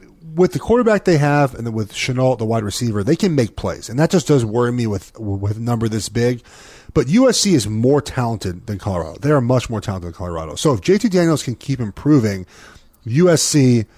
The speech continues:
on paper should blow out Colorado. Um, and so I'm not, I, I think at seven, it's a good, it's a good play. Anything more than seven, I'd say probably have to lean towards Colorado.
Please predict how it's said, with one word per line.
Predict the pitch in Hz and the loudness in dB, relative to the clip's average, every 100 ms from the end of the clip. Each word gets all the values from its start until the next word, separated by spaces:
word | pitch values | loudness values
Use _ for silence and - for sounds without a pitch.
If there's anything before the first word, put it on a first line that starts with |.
| _ _ _ - | _ _ _ -4
on | 123 104 | -4 -2
paper | - 190 190 127 107 98 _ _ _ _ _ | 2 2 2 2 2 -2 _ _ _ _ _
should | - 107 | -4 -2
blow | 113 123 123 | 2 4 4
out | 107 | 2
Colorado. | - 117 110 110 117 139 139 - - _ 104 | -2 0 0 0 2 2 0 -8 -20 _ -6
Um, | 104 101 98 98 101 - | -4 -4 -4 -8 -12 -12
and | 120 113 | -10 -2
so | 147 | 0
I'm | 131 170 | 2 4
not, | 190 175 139 - - | 4 2 0 -8 -4
I, | 143 | 0
I | 147 | 2
think | 208 | 2
at | 170 | 2
seven, | - 175 175 190 185 165 - | 0 2 2 2 0 -4 -4
it's | 131 127 | -2 -2
a | |
good, | 92 143 156 151 | 0 2 2 0
it's | - | -4
a | 107 | -4
good | 90 143 - | 2 2 4
play. | 160 151 151 147 | 4 4 4 2
Anything | 143 165 135 | 2 4 4
more | 120 135 139 | 4 4 2
than | 127 | 0
seven, | - 143 139 123 | 2 2 2 0
I'd | 110 | -2
say | - 127 120 107 - - _ _ - | 0 2 2 0 -6 -20 _ _ -4
probably | 139 135 127 | 0 4 4
have | 117 | 2
to | 113 | 2
lean | 117 120 110 | 2 0 -2
towards | - 110 - | -2 -4 -2
Colorado. | 107 95 90 76 71 | -4 -2 -4 -6 -12